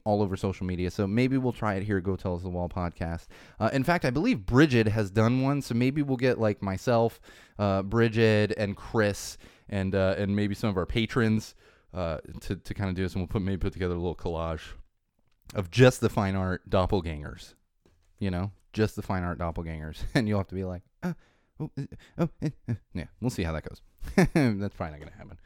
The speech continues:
It's probably not gonna, I'll try to do my own. Maybe I'll try to do my own tonight, and we'll share it with the Wall fans. Um, all right, I wanna get serious on s-,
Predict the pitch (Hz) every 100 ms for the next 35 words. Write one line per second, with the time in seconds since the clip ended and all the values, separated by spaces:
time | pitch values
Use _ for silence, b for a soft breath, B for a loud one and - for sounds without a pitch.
0 | b b b b - 208 151 196 196 240
1 | 202 151 127 104 85 104 214 151 151 113
2 | 107 95 87 90 87 85 87 - 92 85
3 | 87 90 87 82 85 82 - - - -
4 | - _ - - 104 92 85 B B B
5 | B - 110 92 - - 131 202 170 -
6 | - - 143 143 139 127 120 113 -